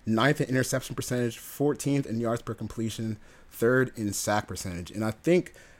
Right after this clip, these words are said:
you know, I, I don't know how, about how you feel about it, but I'm not really tripping over being thirtieth in completion percentage if you're gonna be fourteenth in yards per completion. They're kinda in a similar boat as Atlanta. And I, I thought that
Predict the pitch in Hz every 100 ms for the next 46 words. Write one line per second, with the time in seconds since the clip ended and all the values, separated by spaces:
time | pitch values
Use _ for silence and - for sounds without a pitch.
0 | - - - 113 87 - - - 131 123
1 | 143 156 147 127 123 113 107 110 95 -
2 | - 110 110 117 123 107 101 101 95 101
3 | - 117 131 131 110 117 113 - - -
4 | 135 131 127 123 120 120 113 - 120 123
5 | - 110 104 - 117 - 120 - 117 120
6 | 95 104 - 110 107 101 92 110 107 -
7 | 113 113 - 101 98 90 - - - -
8 | 110 110 117 104 98 110 110 110 101 104
9 | 101 - 113 110 - 110 101 - 113 113
10 | 107 107 107 - 98 95 87 - - -
11 | - - 104 92 104 117 127 123 107 117
12 | 113 - 127 120 110